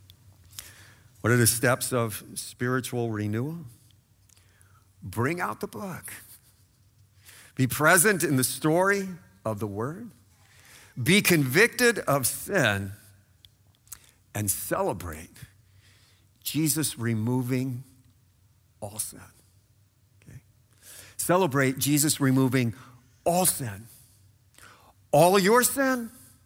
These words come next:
and all of everybody else's sin too.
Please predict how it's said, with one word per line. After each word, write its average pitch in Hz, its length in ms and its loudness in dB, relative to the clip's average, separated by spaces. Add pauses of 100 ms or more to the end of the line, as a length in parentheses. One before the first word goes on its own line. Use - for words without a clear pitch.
(1080)
and 156 160 2
all 170 240 8
of 151 120 4 (120)
everybody 165 520 4
else's 165 460 2
sin 120 340 -10
too. 113 220 -12